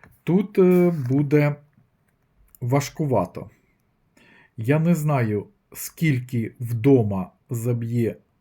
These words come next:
румунська футзальна збірна і чи зможе,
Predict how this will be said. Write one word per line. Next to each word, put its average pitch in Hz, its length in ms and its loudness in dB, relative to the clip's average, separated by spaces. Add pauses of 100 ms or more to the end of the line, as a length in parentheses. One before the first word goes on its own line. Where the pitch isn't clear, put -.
румунська 135 640 0
футзальна 110 760 -6 (140)
збірна 117 640 0 (520)
і 120 260 2
чи 127 200 0
зможе, 135 640 2